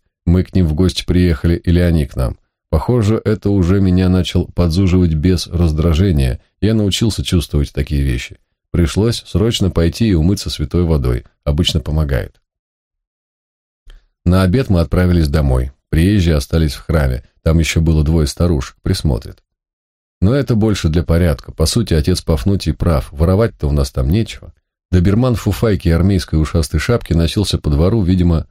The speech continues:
выпросился у Анчутки погулять. А может, и просто приказал кухонному бесу открыть ему дверь, у него не застрянет. Батюшка погладил крутящего задом пса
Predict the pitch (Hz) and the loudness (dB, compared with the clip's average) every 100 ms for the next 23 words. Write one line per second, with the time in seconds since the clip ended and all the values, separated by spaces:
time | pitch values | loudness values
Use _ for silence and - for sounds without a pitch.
0 | - 82 90 80 - 82 - 80 78 85 | -2 0 0 -2 -2 -2 0 0 0 -2
1 | 76 - 80 78 65 60 _ _ _ _ | -6 -6 -4 0 0 -2 _ _ _ _
2 | - 101 131 - - 90 87 - - 78 | -2 0 0 -2 -2 0 0 -2 -4 0
3 | 78 80 80 82 78 78 76 73 87 - | 0 2 0 -2 0 2 2 2 0 0
4 | 76 - 80 71 71 71 73 95 69 - | -4 -2 -4 -2 -2 0 0 -2 -2 0
5 | 87 90 87 73 73 - 76 71 - _ | 2 2 2 2 -2 -2 -4 -4 -6 _
6 | _ _ _ _ _ - 117 104 - 82 | _ _ _ _ _ -4 -2 0 -2 -2
7 | 82 82 82 76 - 76 78 71 - 71 | 0 2 2 0 -2 -2 -2 -2 -2 -2
8 | 71 71 69 - 98 107 | 0 0 -2 -2 -2 -2